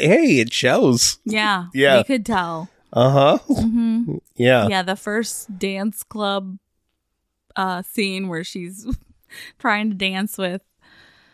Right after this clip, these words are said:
Speaker 2: uh, what's his name?
Speaker 1: Sean
Speaker 2: Um,
Speaker 1: William Scott
Speaker 2: Sha-
Speaker 1: Stifler.
Speaker 2: No, it's Sean Patrick Thomas. It, <sighs> that was embarrassing.
Speaker 1: Yeah.
Speaker 2: I was like, "Is she two-stepping? <laughs> What is she doing?"
Speaker 1: <laughs> Yeah.
Speaker 2: <laughs> It was bad.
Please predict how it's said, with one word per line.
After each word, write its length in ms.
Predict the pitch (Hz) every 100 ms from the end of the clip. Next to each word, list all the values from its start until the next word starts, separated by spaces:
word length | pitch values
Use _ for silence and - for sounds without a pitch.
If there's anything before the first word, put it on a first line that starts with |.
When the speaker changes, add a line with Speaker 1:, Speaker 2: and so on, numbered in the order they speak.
| _ _
Speaker 2:
uh, 500 | - 180 170 156 196 190 - - - _ _
what's 220 | 180 180
his 140 | 190 196
name? 360 | 180 175 175
Speaker 1:
Sean 300 | 180 147 120
Speaker 2:
Um, 40 | 113
Speaker 1:
William 280 | 113 107 110
Scott 280 | - 101
Speaker 2:
Sha- 60 | -
Speaker 1:
Stifler. 440 | - 135 - 101 104
Speaker 2:
No, 520 | 190 190 185 175 165
it's 380 | - 185 - - -
Sean 500 | - 196 196 190 190
Patrick 340 | 196 190 170
Thomas. 560 | - 170 160 151 - - _ _ _ _ _ _ _ _ _ _ _
It, 220 | - 175
<sighs> 1200 | - 170 - - - - - - - - - - -
that 100 | 156
was 140 | 156
embarrassing. 640 | 135 107 92 - 117 160 156 - - - _ _ _ -
Speaker 1:
Yeah. 340 | 82 90 113 -
Speaker 2:
I 160 | 175 175
was 160 | 175
like, 160 | 170 -
"Is 120 | 180
she 180 | - 254 -
two-stepping? 720 | - 240 - 294 - 339 349
<laughs> 40 | 339
What 160 | 294
is 60 | -
she 160 | - 302
doing?" 240 | - 277 - -
Speaker 1:
<laughs> 0 | 127
Yeah. 440 | 160 131 110 85 -
Speaker 2:
<laughs> 40 | -
It 40 |
was 220 | 214 165
bad. 340 | 170 127 120